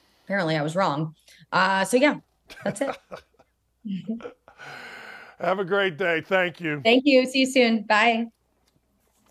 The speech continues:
Speaker 2: Can't wait till she starts her show. The whole program will be uplifted. All right, here's the deal. DeSantis and Travis coming up at eleven o'clock.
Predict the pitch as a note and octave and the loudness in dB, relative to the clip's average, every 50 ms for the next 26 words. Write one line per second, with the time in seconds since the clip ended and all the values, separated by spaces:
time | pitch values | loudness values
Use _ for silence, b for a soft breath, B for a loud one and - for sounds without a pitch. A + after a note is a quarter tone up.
0 | - _ - - G3+ G3+ F#3+ G3+ G#3+ G#3 G3 - G3+ D#3+ - - G#3 D#3+ - - | -20 _ -6 -4 -4 -2 0 0 0 0 0 -2 -6 -8 -8 -10 -12 -10 -4 -2
1 | G3+ F3+ F#3+ F3+ - F#3 D3+ - - G3+ G3 F#3+ F#3 F3 D#3 C#3 E3+ G3 G3 G3 | 0 0 0 -2 -6 -10 -12 -8 -4 -2 -2 -2 0 -2 -2 -2 0 0 0 0
2 | G3+ G3+ G3+ G3+ G3+ G3+ G3+ G3 G3 - G3 G3+ G3 F#3+ D#3 F3 E3+ D3 D3+ D#3 | 0 0 0 0 0 0 0 -2 -4 -4 -4 -2 -2 -2 -2 -2 -2 -2 -2 -2
3 | D3+ D#3 D#3+ D3 D#3 D#3 - _ - G3+ G3 F#3 F#3+ - E3+ F3+ F#3+ F#3+ F#3 - | -4 -4 -4 -4 -6 -6 -4 _ 0 0 0 0 -4 -8 -8 -6 -6 -6 -6 -8
4 | G3 E3+ - A#3 D4 D#4 D4 C#4 C4 A#3 C4+ D4 D4 A3+ G#3+ G#3+ F3 A#3+ C4 C4+ | -10 -4 0 0 2 2 2 2 0 -2 -4 -6 -8 -8 -10 -12 -10 -8 -4 -2
5 | B3+ A#3+ G3+ F3 F#3+ E3 - - B3 B3 C4 B3 B3+ C4 C4+ B3+ B3 - - _ | -2 -2 -2 -4 -10 -10 -6 -4 -2 -2 -2 -4 -4 -4 -6 -6 -6 -8 -14 _
6 | - F#3+ G3 G3 - - - A3 A3+ A3 G#3+ G3+ E3 D3 C3+ - - - G#3+ G#3 | -8 -8 -8 -8 -8 -4 -2 0 2 2 2 0 -2 -8 -14 -16 -10 -8 -6 -6
7 | G3 G#3 G#3 G#3 G#3 G#3 F#3 F3 F3 E3 E3+ F#3+ G#3+ G#3+ G#3 F#3 D3+ - - F3+ | -4 -2 -2 -2 -2 -2 -4 -6 -6 -4 -2 -2 -2 -2 -4 -6 -10 -6 -4 0
8 | G3+ G#3 F#3+ E3+ D3+ - | 0 2 2 0 -2 -4